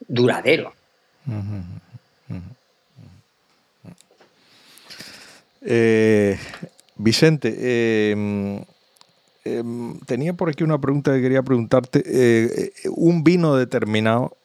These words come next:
Speaker 2: un vino Rioja de marca X, eh, em, ¿por qué hay diferencias, siendo el mismo vino, de un, de una añada u otra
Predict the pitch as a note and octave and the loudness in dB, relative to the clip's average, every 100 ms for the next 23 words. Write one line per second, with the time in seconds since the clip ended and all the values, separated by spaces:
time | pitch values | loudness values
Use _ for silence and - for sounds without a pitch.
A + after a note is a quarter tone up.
0 | _ - D3+ F3+ A2+ G#2+ A#2 G#2+ G2 A2 | _ -20 -14 -8 -6 0 2 2 2 2
1 | A#2+ - A2 G#2+ G#2 G2+ G#2 A#2 A2+ G#2 | 2 0 -2 -2 -4 -2 0 0 2 2
2 | A#2 B2 C3 C3 - A#3+ C#3+ G#2 G#2 G2+ | 2 2 -2 -6 -8 -14 -6 -2 0 0
3 | G2 G2+ _ - - - E3 G#2+ G#2 G2 | -2 -6 _ -20 -20 -20 -10 -6 -4 -6
4 | G2+ F#2 F2 - _ - _ _ - - | -8 -12 -14 -20 _ -20 _ _ -20 -4
5 | B2 - D3+ E3 D3+ C#3 C3 C3+ - A#2 | -4 -2 0 2 0 -4 0 0 2 2
6 | B2+ C#3 C3 A#2 A2 - - A2 B2 B2 | 2 2 0 -2 -2 -10 -16 -10 -4 0
7 | A2 A#2 B2 A2 G2+ A#2 A#2 G2 F#2+ _ | 2 2 2 2 2 2 0 -2 -4 _
8 | - - _ A#2+ G#2 G#2+ A#2 B2 A#2+ A2+ | -20 -20 _ -8 -2 0 0 -2 -6 -2
9 | G#2 A2+ B2 A#2 A2 A2 A#2+ A2+ G#2+ G#2 | 0 0 0 -2 -2 0 2 2 2 2
10 | A#2 A#2+ G2+ F#2+ | 2 0 -2 -4